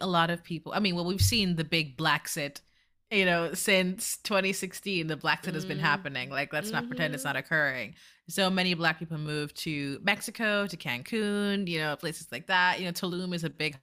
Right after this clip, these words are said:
Speaker 1: hotbed of, like, Black expats at the moment. Um,
Speaker 2: Mm-hmm.
Speaker 1: other places, like, in Europe, pe-, people are going places.
Speaker 2: Yeah.
Speaker 1: And
Speaker 2: Ghana too.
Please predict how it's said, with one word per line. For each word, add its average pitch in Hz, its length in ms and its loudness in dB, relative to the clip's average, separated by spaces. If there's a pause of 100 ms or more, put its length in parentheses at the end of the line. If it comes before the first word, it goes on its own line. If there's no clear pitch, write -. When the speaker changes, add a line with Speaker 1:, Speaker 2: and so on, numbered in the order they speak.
Speaker 1:
hotbed 143 460 0
of, 139 100 -4
like, 135 380 -2
Black 139 240 0
expats 143 440 -2
at - 80 -10
the 139 60 -14
moment. 147 540 -2 (240)
Um, 196 80 -10 (160)
Speaker 2:
Mm-hmm. 147 400 4
Speaker 1:
other 185 160 2
places, 180 340 -2
like, 160 160 0
in 180 140 -2
Europe, 370 440 4
pe-, 415 120 2
people 453 360 -2
are 427 100 -2
going 415 320 0
places. 123 480 -2
Speaker 2:
Yeah. 151 260 -4
Speaker 1:
And 214 500 0
Speaker 2:
Ghana 302 320 -8
too. 180 400 -12